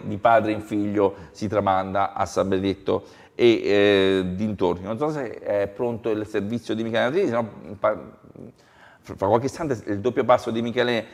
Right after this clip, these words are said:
Natalini. Coinvolgo intanto i nostri, eh, ospiti. Eh, la domanda che faccio a secco, eh, è questa. Cinque punti di svantaggio, sette partite alla fine, il campionato secondo voi è finito? Cominciamo da Giacomo Valentini.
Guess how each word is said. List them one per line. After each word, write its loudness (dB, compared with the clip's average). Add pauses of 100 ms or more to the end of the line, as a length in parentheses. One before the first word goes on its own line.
(140)
Natalini. 0
Coinvolgo 6
intanto 0
i -2
nostri, -6 (180)
eh, -2
ospiti. 2 (260)
Eh, -2
la 2
domanda 2
che -4
faccio -2
a -6
secco, -4
eh, -2
è -10
questa. -12 (520)
Cinque -2
punti -4
di 0
svantaggio, 2
sette 0
partite 0
alla 4
fine, -4 (280)
il -14
campionato 4
secondo -2
voi 6
è -8
finito? -2
Cominciamo 0
da 2
Giacomo 0
Valentini. -4